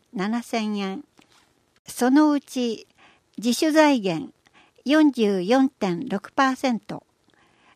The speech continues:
依存財源、五十五点四パーセント。自主財源の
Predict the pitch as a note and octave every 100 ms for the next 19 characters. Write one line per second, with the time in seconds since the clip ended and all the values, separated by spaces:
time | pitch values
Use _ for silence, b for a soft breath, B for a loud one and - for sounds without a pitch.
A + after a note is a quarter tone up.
0 | _ - A3 D#4 D#4 D4 C#4 B3 E3 E3+
1 | - - _ b b b b D4+ C#4+ C#4+
2 | B3 G3 E3+ B3+ C4 - G3+ E3+ - _
3 | - A3 C4+ - C4+ C4 - A3+ F#3+ -
4 | - _ _ _ _ _ _ _ _ _
5 | _ _ _ _ - A3 G#3+ D#4 D#4 D4+
6 | C4+ A#3 G3+ F3 E3 -